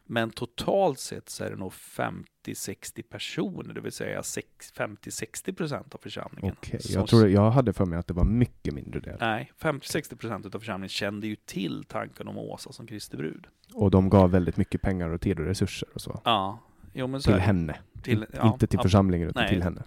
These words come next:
Speaker 1: utan till henne. Så att det är ju nästan som att det är två parallella, eh, grupper, liksom. Men, men man ska komma ihåg att däremot att det kanske är femton, tjugo procent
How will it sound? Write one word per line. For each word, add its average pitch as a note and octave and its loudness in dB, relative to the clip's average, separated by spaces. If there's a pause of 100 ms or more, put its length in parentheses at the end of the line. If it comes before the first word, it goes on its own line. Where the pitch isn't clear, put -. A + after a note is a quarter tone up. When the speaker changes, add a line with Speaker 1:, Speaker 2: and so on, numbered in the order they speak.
Speaker 1:
utan B2+ -4
till A#2+ -4
henne. G#2 -8 (100)
Så - -4
att A2 -2
det C#3 -2
är C3 6
ju D3 4
nästan D3 -4
som A#2 -6
att G#2 -8
det B2 -2
är A2 -2
två G#2+ -6
parallella, B2 -4 (1200)
eh, G2+ -4 (500)
grupper, F#2+ -2
liksom. - -16 (580)
Men, C3 0
men D3 0
man A2+ -4
ska A#2 -8
komma A#2+ -6
ihåg G#2+ -2
att - -6 (180)
däremot A2+ -2
att A2 -10
det G2+ -10
kanske - -10
är G#2 -16
femton, G2+ -8 (480)
tjugo G#2+ -4
procent G2 -8